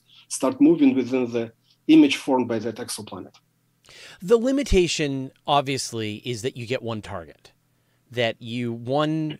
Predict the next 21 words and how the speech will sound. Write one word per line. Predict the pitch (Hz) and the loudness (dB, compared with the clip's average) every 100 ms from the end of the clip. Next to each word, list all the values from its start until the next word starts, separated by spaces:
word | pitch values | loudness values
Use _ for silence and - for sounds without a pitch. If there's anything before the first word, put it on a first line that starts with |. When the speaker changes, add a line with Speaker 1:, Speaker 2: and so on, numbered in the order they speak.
| _ | _
Speaker 2:
one | 123 131 156 165 | -6 -2 -2 -2
telescope | 147 - 139 127 - 117 104 - _ - | -2 -2 -2 -6 -6 -4 -4 -6 _ -20
per | - 123 123 123 123 113 _ _ | -8 -4 -2 -2 -4 -10 _ _
target. | - 131 117 87 - _ _ _ _ - _ | -10 -6 -6 -8 -16 _ _ _ _ -20 _
But | 113 151 143 - - _ _ _ _ _ _ _ _ _ _ | -6 0 0 0 -10 _ _ _ _ _ _ _ _ _ _
if | 156 156 | -4 -4
it's | - | -4
just | 226 - | -6 -4
a | |
meter | 135 143 135 | -2 -2 -2
telescope | - 165 170 - 101 95 | -2 -2 -4 -4 -8 -8
with | 113 | -8
a | 101 | -6
solar | 139 143 | -6 -6
sail, | 123 107 92 87 90 - _ _ 240 | -6 -8 -8 -8 -10 -12 _ _ _
like, | 139 123 | -10 -10
it | - | -8
sounds | - 208 202 127 | -6 -4 -4 -6
like | 120 120 | -8 -8
a | |
relatively | 110 110 120 131 - 123 101 107 98 | -6 -2 -2 -2 -6 -8 -8 -8 -10